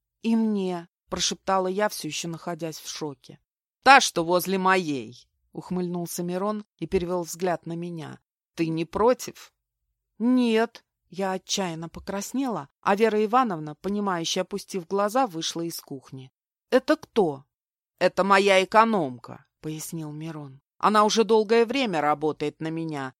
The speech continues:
и обычно по вечерам уходит к себе домой. Но завтра с утра должны привезти кое-какую мебель, поэтому она осталась». «Ясно», кивнула я и не удержалась.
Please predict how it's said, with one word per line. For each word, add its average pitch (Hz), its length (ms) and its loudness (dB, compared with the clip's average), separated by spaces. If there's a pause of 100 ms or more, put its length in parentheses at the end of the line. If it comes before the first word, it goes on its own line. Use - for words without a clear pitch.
и 185 80 0
обычно 214 440 4
по 196 80 -6
вечерам 214 540 2
уходит 202 400 0
к - 80 -14
себе 220 300 -2
домой. 196 600 -2 (160)
Но 208 160 -2
завтра 208 320 4
с - 120 -8
утра 240 280 4
должны 170 400 0
привезти 202 480 -8
кое-какую 208 680 0
мебель, 143 520 -8 (140)
поэтому 180 480 4
она 151 260 0
осталась». 123 760 -8 (640)
«Ясно», 202 680 -4 (240)
кивнула 175 420 -8
я 185 260 -6
и 156 120 -8
не 151 160 -12
удержалась. 151 760 -10